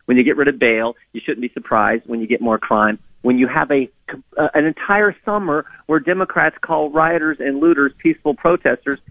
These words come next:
you shouldn't be surprised when you get more crime. It's, it's like, the, so I, I, I think the only conclusion someone can reach is this is intentional. They don't care. The Democrats don't care. Now, the, the, the, the, uh,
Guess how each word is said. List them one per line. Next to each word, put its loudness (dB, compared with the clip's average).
you 4
shouldn't 0
be 0
surprised 0
when -4
you -2
get 0
more 0
crime. 0
It's, 0
it's 0
like, 2
the, -2
so 2
I, 0
I, -6
I -4
think -6
the -2
only 0
conclusion 0
someone 0
can -6
reach 0
is 2
this 2
is -2
intentional. 2
They 4
don't -2
care. -6
The -4
Democrats -4
don't -4
care. -4
Now, 2
the, -2
the, -6
the, 2
the, -2
uh, -2